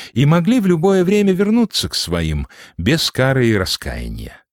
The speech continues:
Он понял, что рассказал это Равин для него, ничего не возразил и вышел на улицу.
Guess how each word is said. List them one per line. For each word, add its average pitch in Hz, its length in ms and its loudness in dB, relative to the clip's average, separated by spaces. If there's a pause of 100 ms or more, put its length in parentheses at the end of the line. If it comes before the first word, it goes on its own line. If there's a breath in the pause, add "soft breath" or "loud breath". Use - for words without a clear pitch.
(440)
Он 147 200 2
понял, 185 400 2
что - 260 -2
рассказал 139 540 0
это 107 160 0
Равин 98 340 2
для 113 160 2
него, 180 400 2 (300 loud breath)
ничего 185 500 2
не 196 120 4
возразил 160 680 2 (340 loud breath)
и 240 140 0
вышел 214 340 0
на 123 160 2
улицу. 78 580 -2